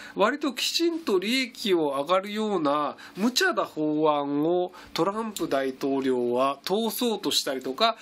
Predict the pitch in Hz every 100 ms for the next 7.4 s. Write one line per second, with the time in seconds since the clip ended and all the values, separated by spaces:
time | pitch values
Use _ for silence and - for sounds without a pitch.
0 | - - 220 359 320 175 - 151 147 139
1 | 143 131 170 240 247 240 226 240 226 220
2 | 220 - - 156 151 120 - - - -
3 | 302 311 302 294 269 254 320 349 - 320
4 | 311 294 277 262 233 233 233 262 262 247
5 | 226 240 226 247 262 269 196 151 139 156
6 | 156 135 127 139 185 240 240 226 220 180
7 | 113 113 123